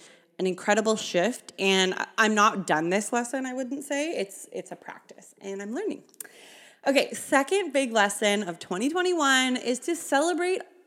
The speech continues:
all the small wins. So I was doing this, um, twenty twenty-two course, kind of,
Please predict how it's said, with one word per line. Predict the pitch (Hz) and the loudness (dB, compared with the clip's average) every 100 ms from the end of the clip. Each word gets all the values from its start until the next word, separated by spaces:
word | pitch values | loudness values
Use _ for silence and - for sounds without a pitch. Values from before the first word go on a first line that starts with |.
| - | 0
all | 233 247 240 | 4 6 4
the | 240 | 2
small | 233 214 190 | -2 0 0
wins. | 165 - - - - _ _ _ _ _ _ _ - 220 | 0 -6 -10 -12 -12 _ _ _ _ _ _ _ -14 -4
So | - 240 233 | 6 6 8
I | 233 | 6
was | 247 | 4
doing | 247 294 | 2 4
this, | 381 392 - - | 4 2 -2 -4
um, | - 208 190 175 165 180 185 - _ | 2 4 2 0 -8 -12 -16 -20 _
twenty | - 233 240 | -10 -4 -4
twenty-two | 233 233 214 - - 190 185 | -4 -8 -8 -10 -6 -6 -6
course, | - - 156 196 202 - | -8 -6 -6 -6 -10 -14
kind | - 240 | -10 -4
of, | 247 277 | -2 -2